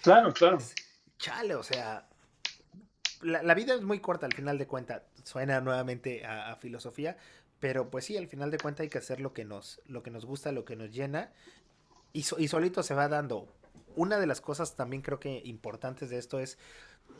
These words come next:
Speaker 2: confiar suficiente en lo que podemos hacer, porque esa es otra de las broncas que hace que no nos decidamos a poder dejar determinado lugar. Dices,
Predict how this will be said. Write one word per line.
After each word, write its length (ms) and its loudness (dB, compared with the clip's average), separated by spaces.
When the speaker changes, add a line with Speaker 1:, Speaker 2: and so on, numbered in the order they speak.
Speaker 2:
confiar 720 0
suficiente 520 -4
en 80 0
lo 80 -2
que 80 -14
podemos 640 -6
hacer, 440 -4
porque 460 -6
esa 320 0
es 180 -10
otra 420 -4
de 80 0
las 160 -4
broncas 480 -4
que 500 -4
hace 260 -4
que 100 -6
no 100 -6
nos 140 -4
decidamos 520 -8
a 120 -12
poder 500 -10
dejar 640 -4
determinado 500 -12
lugar. 360 -10
Dices, 380 -10